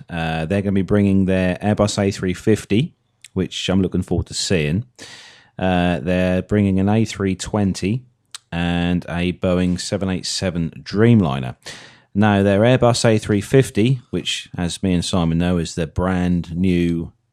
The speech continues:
um, aircraft from Airbus, which, uh, is not yet into commer-, into passenger service yet, but is nearly there.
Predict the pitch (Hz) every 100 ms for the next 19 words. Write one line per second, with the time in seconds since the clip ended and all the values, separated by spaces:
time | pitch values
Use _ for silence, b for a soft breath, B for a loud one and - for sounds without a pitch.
0 | - 73 76 76 78 78 78 76 76 -
1 | 85 85 80 - 80 76 82 82 80 82
2 | 78 - 92 - - - 85 78 76 92
3 | - 85 76 85 - - 92 90 - 85
4 | 85 - 85 - 101 - 78 76 - 104
5 | 95 - 98 78 - - - 90 82 -
6 | b b b b b _ 110 143 160 95
7 | 80 76 104